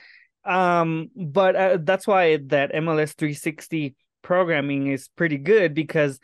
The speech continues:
you get to see, you know, bits and pieces of every other game, uh, but you're not completely invested, you know?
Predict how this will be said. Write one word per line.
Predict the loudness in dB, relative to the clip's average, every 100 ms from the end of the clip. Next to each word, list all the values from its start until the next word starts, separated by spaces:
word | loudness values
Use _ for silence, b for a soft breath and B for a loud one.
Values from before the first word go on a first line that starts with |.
| b b b _ -8
you | -4 -2
get | -2
to | -4
see, | -8 -4 -2 0 0
you | 0
know, | -2 -6 -6
bits | -2 -2 0
and | -2
pieces | -2 -4 -2
of | -2 0
every | 0 2 0
other | 2 0
game, | -2 -2 0 -2 -4 -8 B B B B _ -14
uh, | -6
but | -2 0
you're | 2
not | 0 0 -2
completely | -4 0 0 0 -2
invested, | 0 -2 -4 -4 -4 -2
you | -4
know? | -2 -2